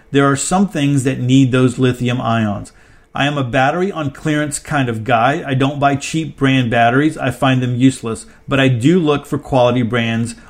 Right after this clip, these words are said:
on sale. And I would recommend, or, or I, uh, second his, uh, quality brand, uh, batteries, 'cause you, when you buy the cheap batteries, they just don't last.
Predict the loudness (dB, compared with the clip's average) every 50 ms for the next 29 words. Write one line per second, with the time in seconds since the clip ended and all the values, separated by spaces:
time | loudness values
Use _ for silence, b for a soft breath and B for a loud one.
0 | B B 0 2 2 0 0 -2 -4 -4 -4 -8 -12 _ _ _ _ -10 -4 0
1 | 0 2 2 0 0 -2 -4 -4 -4 -4 -4 -4 -4 -4 -6 -8 -12 B B B
2 | B -6 -6 -4 -4 -2 0 2 2 2 2 2 0 0 0 0 0 -2 -6 -10
3 | -12 -10 -6 -4 -2 -2 -2 -2 -4 -10 -8 -4 -2 -2 0 0 0 -2 -4 -6
4 | -10 B B B B -4 -4 -4 -4 -4 -2 2 2 4 4 2 0 0 -2 -2
5 | -2 -2 -2 -2 -2 -4 -4 -6 B B B B B B -8 -6 -4 0 0 0
6 | 0 0 -2 -4 -6 -8 -8 -8 -8 -8 -6 -6 -4 -2 0 0 2 2 2 2
7 | 2 2 2 2 0 -2 -4 -4 -2 -2 -2 0 0 0 0 0 0 0 0 0
8 | 0 0 0 -2 -2 -4 -4 -4 -4 -4 -4 -4 -4 -4 -4 -4 -6 -8 -10 -14
9 | -16